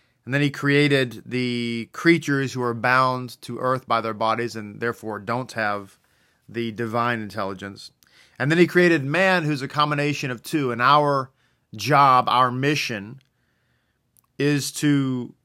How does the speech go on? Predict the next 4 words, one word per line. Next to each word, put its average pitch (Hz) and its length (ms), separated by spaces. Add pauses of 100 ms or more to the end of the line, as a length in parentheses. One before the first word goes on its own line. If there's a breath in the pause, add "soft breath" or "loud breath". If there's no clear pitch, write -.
(160)
live 143 760 (140)
for 151 360
God, 123 600 (800)
uh, 110 360